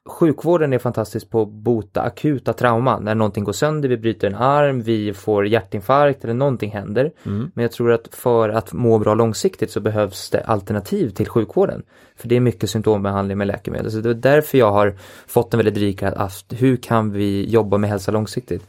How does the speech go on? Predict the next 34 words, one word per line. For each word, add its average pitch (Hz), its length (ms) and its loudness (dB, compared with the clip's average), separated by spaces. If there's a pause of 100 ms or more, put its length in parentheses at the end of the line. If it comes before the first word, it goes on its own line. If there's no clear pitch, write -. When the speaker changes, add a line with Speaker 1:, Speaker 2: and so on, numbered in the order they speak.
(140)
Speaker 2:
Mm. 113 260 0 (260)
Speaker 1:
Eh, 98 540 -6
så 98 120 -2
att - 200 -4
det 127 140 0
egentligen 139 380 4
Smart - 280 0
Labs 113 180 0
gör, 117 320 4
om 123 160 0
man 117 300 2
vill 104 420 -2 (260)
få - 140 0
hjälp 160 320 2
och 117 100 -4
förbättra 107 320 -6
sin 107 120 -4
hälsa, 107 440 -4 (400)
så 107 540 2 (720)
samlar 135 300 2
vi 117 80 2
in 127 320 0
en 107 220 -4
hälsodata. 107 460 0
Vi 120 140 0
hjälper 127 260 2
en 123 40 2
människa 110 420 -2
att 107 100 -8
ta, 113 100 2
en 117 160 2
person 113 260 0
att 101 60 -4
ta 101 160 -2